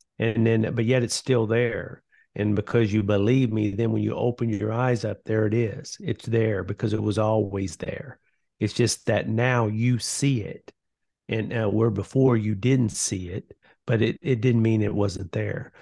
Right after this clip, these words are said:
And, and God's done this so many times through illustrations of faith, you know, uh, of how God used to do that. And one thing I noticed the other day when I was reading, and it was so blessed on, on this subject,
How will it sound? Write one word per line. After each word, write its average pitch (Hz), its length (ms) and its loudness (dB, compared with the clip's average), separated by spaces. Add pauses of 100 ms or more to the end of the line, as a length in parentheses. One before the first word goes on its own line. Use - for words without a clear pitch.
(260)
And, 120 200 2
and 123 220 2
God's 123 400 2
done 127 280 2
this 110 180 0
so 120 180 0
many 117 260 2
times 110 640 -2
through 110 280 -2
illustrations 113 960 -2
of 98 100 -2
faith, 110 480 -2
you 110 60 2
know, 101 340 0
uh, 98 300 -4 (320)
of 95 120 -6
how 110 200 0
God 110 360 0
used 107 200 -4
to - 60 -4
do 113 240 2
that. 104 260 -2
And 101 180 -10 (280)
one 123 200 2
thing 123 220 2
I 117 100 2
noticed 113 460 -2
the 117 120 -2
other 113 140 0
day 117 240 0
when 113 180 -2
I 107 60 -2
was 110 260 -4
reading, 113 640 -2
and 107 80 -2
it 107 40 -4
was 104 180 -6
so 117 160 -2
blessed 113 400 -2
on, 110 100 -2
on - 340 -4
this 110 160 -6
subject, 110 460 -4